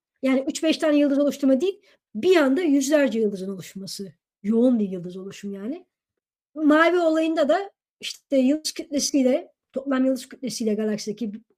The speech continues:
kara delik kütlesi arasındaki oran onsa yetmiş kiloparseklik bir yarıçap içinde yine D C B H, direct collapse, direkt olarak kara deliği oluşan galaksilerin varlığı.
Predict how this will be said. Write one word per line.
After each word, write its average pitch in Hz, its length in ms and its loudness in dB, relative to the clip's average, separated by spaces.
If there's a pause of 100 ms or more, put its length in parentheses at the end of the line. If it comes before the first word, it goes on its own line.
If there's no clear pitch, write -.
(140)
kara 262 240 0
delik 214 200 -2
kütlesi - 460 -10
arasındaki 214 400 -8
oran 226 260 -6
onsa 311 460 -2 (580)
yetmiş 277 380 -6
kiloparseklik 269 1000 -2
bir 269 220 2
yarıçap 247 520 0
içinde 320 460 -6 (960)
yine 254 280 2
D 254 100 4
C 240 240 0
B 240 40 2
H, 233 320 2
direct 226 340 -2
collapse, 190 440 -6 (360)
direkt 247 260 2
olarak 214 460 -4
kara 226 200 -4
deliği 196 440 -6 (500)
oluşan 202 840 -8 (580)
galaksilerin 202 680 -4
varlığı. 175 380 -10